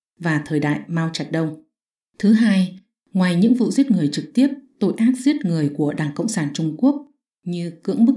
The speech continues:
phá thai, mổ cướp nội tạng sống cũng cực kỳ khét tiếng. Thứ ba, đó là tổ chức tội phạm chuyên đàn áp nhân quyền, không ngừng phá hủy các giá trị phổ quát, vi phạm nghiêm trọng tuyên ngôn nhân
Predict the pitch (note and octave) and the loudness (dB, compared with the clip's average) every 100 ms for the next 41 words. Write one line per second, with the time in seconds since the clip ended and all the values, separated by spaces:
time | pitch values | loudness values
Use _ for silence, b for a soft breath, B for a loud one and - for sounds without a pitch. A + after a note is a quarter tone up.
0 | - - G3 - F#3+ F#3+ F3+ E3 D3+ D3+ | -2 -6 -6 -4 -4 -4 -4 -2 -2 0
1 | C4 B3+ F#3 - - - E3 F3+ C4 B3+ | -2 0 -2 -2 -8 -4 -2 0 0 0
2 | - B3+ - E3 - D#3+ C#3+ - A3+ - | 0 0 0 -6 -4 -2 -2 -2 -4 0
3 | E3 F#3 B3+ - _ _ _ _ _ _ | 2 4 2 -2 _ _ _ _ _ _
4 | _ _ F#3 F#3+ G#3 F3+ E3+ _ _ _ | _ _ 0 2 2 0 -4 _ _ _
5 | F3 F3 C4 A3 - D#3+ - C#4+ - F3 | -4 2 4 4 2 -2 -2 -4 -2 -4
6 | F#3+ - - - B3+ A#3 F#3+ C#3+ A3 C4+ | -4 -8 -8 2 4 6 4 0 2 0
7 | C4+ A3 F#3+ F#3 D#3+ C#3 - _ - B3 | 4 4 4 2 0 -2 -6 _ -2 4
8 | A3+ G3 C#3+ - F3 G#3+ F3+ - B3 B3+ | 6 6 2 0 2 2 2 0 -2 -2
9 | F#3 G#3+ G#3 - D#3+ D3 - C4 B3+ - | -2 0 2 0 -2 -2 2 2 2 -16
10 | _ _ G#3 A#3+ A#3 G3 - G#3 A3+ A#3 | _ _ 2 2 4 -2 -2 4 6 8
11 | A3 G3 D#3+ - G3+ G3 G3 G3 F#3+ | 4 -2 -6 -2 0 2 2 4 4